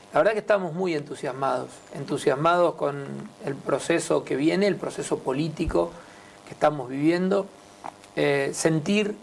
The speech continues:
sentirnos que somos parte de un proyecto político nacional liderado por personas jóvenes que vienen a renovar la política con muchas ideas, con muchas virtudes, como, como Lustó, y no me canso de nombrarlo porque la verdad que fue el puente y la referencia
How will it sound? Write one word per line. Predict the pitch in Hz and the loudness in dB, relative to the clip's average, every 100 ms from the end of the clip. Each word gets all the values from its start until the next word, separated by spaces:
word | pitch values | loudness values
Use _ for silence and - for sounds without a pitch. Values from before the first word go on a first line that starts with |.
| - - | -18 -10
sentirnos | - 143 143 202 190 190 170 | -4 -2 2 2 4 4 0
que | 190 | -2
somos | - 156 - | 0 0 0
parte | - 160 160 | 2 2 2
de | 156 | -4
un | 151 | -4
proyecto | 147 143 160 147 - | -6 -4 -2 0 -2
político | 139 143 143 139 139 | 0 0 0 -2 -2
nacional | 139 - 147 196 | -2 0 2 4
liderado | 180 143 139 143 147 135 | 2 2 4 4 4 2
por | 139 131 135 - - - - - - | -4 -4 -4 -8 -20 -20 -20 -20 -10
personas | - 139 165 156 147 135 - - | -6 0 2 4 2 0 -6 2
jóvenes | 185 202 185 185 180 | 4 4 0 -4 -8
que | - 147 | -8 -4
vienen | 139 151 147 | 0 0 0
a | 131 | 0
renovar | 135 135 139 151 151 | 0 0 2 2 2
la | 135 | -2
política | 139 151 160 160 147 | -2 -4 -2 -2 -2
con | 135 | -2
muchas | 151 151 147 - | -4 -4 -4 -2
ideas, | 147 160 170 175 - - - - - - - | 2 4 4 0 -6 -20 -20 -20 -20 -20 -10
con | - 143 | 0 2
muchas | 156 156 160 151 143 139 131 - | 2 2 4 4 4 2 -4 -8
virtudes, | 147 143 147 226 196 | -4 -2 2 4 2
como, | - 143 143 | 0 -6 -6
como | - 139 | -8 -6
Lustó, | 135 123 - 208 202 | -6 -2 4 4 4
y | 156 | 2
no | 151 | -2
me | 147 | -2
canso | 135 156 147 - | 2 0 0 -6
de | |
nombrarlo | 135 139 151 165 160 | -6 0 2 4 0
porque | 135 131 139 | -2 -6 0
la | 135 | 2
verdad | 139 160 | 2 0
que | - | -2
fue | - | -4
el | 143 | -4
puente | 135 170 180 170 | 0 0 0 0
y | |
la | 143 | 0
referencia | 139 135 139 147 160 147 143 | 0 -2 0 0 0 0 0